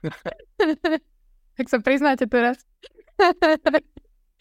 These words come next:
Dobre, super, tak to je asi,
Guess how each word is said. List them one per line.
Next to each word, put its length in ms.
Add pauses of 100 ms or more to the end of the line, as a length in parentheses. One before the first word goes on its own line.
(1600)
Dobre, 240
super, 320
tak 240
to 40
je 40
asi, 160